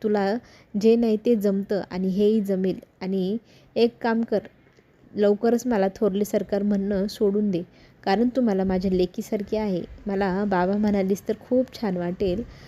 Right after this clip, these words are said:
असं म्हणून तिला आशीर्वाद देतात. आणि मायेने तिच्या डोक्यावर हात फिरवत संयमाने वाग, धीराने वाग, अजिबात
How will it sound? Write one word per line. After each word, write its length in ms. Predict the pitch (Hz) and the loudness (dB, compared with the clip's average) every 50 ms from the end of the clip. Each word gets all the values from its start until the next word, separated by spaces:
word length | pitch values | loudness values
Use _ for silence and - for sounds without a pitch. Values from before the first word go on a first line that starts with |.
| - - - - - | -20 -20 -20 -12 -6
असं 220 | - 208 - - 233 | -6 -2 0 2 2
म्हणून 320 | 240 254 233 214 208 220 | 4 4 4 4 2 0
तिला 280 | - - - 226 196 190 | -2 -2 -2 0 0 0
आशीर्वाद 400 | 196 185 - - 190 196 190 185 | 0 0 0 0 2 2 0 2
देतात. 360 | 190 233 240 233 - 202 190 - - | 2 0 0 0 0 -4 -4 -4 -4
आणि 320 | - 202 208 202 190 202 | -4 -2 0 0 0 0
मायेने 420 | 208 208 196 185 185 202 220 226 220 | 0 0 0 0 0 0 2 0 0
तिच्या 280 | 208 196 - - 190 | 0 -2 -8 -4 -4
डोक्यावर 300 | 185 185 180 - 185 185 | -4 -4 0 -2 -2 0
हात 160 | 190 190 190 175 - - | 0 -2 -4 -4 -6 -6
फिरवत 260 | - 240 226 190 190 190 - - - - - - - - - - - _ - | -4 0 2 2 0 0 -4 -14 -20 -20 -20 -20 -20 -20 -20 -20 -20 _ 2
संयमाने 520 | - 254 240 240 240 233 233 233 233 233 240 | 4 6 6 6 4 4 2 2 2 2 2
वाग, 320 | 233 233 202 185 196 208 | 2 0 0 0 -2 -2
धीराने 440 | 196 202 202 208 208 202 202 208 214 | -2 0 0 0 0 0 0 -2 -2
वाग, 240 | 214 208 180 175 180 - - | -2 -2 -4 -4 -6 -8 -8
अजिबात 440 | 196 190 170 175 185 180 190 202 214 | -8 -6 -4 -4 -4 -2 -2 -2 -2